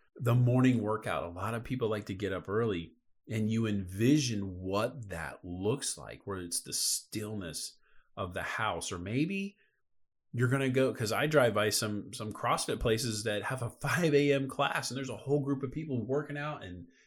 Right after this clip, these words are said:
enjoying each other's company and doing all of those things. Maybe that's it. But whatever that vision is, you think about that. So if it's quiet at home, maybe you start with some meditation. Nobody else is up. There's no disturbances going on.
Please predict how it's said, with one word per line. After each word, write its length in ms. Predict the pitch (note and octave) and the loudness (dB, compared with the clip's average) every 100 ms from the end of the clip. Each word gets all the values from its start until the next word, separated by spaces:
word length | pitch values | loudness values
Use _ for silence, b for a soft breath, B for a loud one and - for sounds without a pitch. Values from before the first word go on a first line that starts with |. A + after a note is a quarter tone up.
| b | b
enjoying 500 | G2+ G#2 C3 D#3 D3+ | -2 4 6 6 6
each 200 | C#3 C#3 | 4 4
other's 300 | D3+ C3+ G#2 | 2 2 -2
company 460 | - C3+ D#3 D3 A#2+ | -2 -2 0 0 0
and 140 | F#2 | 0
doing 280 | C3 D#3+ D#3 | 0 0 0
all 240 | C#3+ D3+ | 0 0
of 80 | C3 | 2
those 280 | C3 B2 - | 2 2 0
things. 680 | E3 G3+ C3+ F#2+ B2+ D#3 - _ _ | 0 0 0 -2 -2 -4 -8 _ _
Maybe 320 | - A#2+ C3+ C#3 | 0 2 4 4
that's 380 | C#3 F3 G3+ | 2 2 0
it. 280 | F2 - - b b - | -2 -4 -12 b b 0
But 100 | A2+ | 4
whatever 380 | B2+ D3 E3 | 6 4 4
that 220 | D#3+ C3 G#2+ | 4 4 4
vision 420 | B2+ F#3 D#3+ A2+ | 2 4 4 0
is, 260 | F#2+ F#2+ | -2 -4
you 140 | G2 G#2+ | -4 -6
think 400 | - - C#3+ G3+ | -6 -2 0 2
about 360 | C3 F#2+ D2 | 0 -2 -4
that. 300 | - D2+ - - _ _ _ _ - | -6 -8 -10 -14 _ _ _ _ 2
So 160 | B2+ | 6
if 80 | A2+ | 6
it's 160 | A#2 - | 4 -2
quiet 360 | - C3+ C3+ | -4 -2 -2
at 60 | A2 | -2
home, 200 | C#3+ C3+ | -2 0
maybe 240 | A#2 A#2 | 0 0
you 80 | A#2+ | 0
start 300 | - A#2 A#2 | 0 -2 -2
with 120 | G#2+ | -2
some 160 | - G#2 | -4 -4
meditation. 640 | G#2 G#2 - A2+ - D#2+ | -4 -4 -4 -6 -6 -6
Nobody 460 | G2+ B2 B2 B2 A#2 | -4 0 2 2 4
else 260 | G#2+ A2 | 2 0
is 160 | F#2 F2 | -4 -2
up. 200 | G2+ - | -4 -4
There's 220 | F2 E2+ | -8 -8
no 800 | F#2+ A#2+ A#2+ A#2+ A#2+ A#2+ A#2+ A#2 A2+ | -6 -4 -2 -2 -2 0 0 0 -2
disturbances 760 | A2+ - A2+ A2 A2 - G#2 | -6 -2 -2 -2 -4 -4 -4
going 340 | A#2+ G#2+ G#2+ | -2 -2 -2
on. 360 | G2+ G2 F#2+ G2+ | -4 -4 -6 -8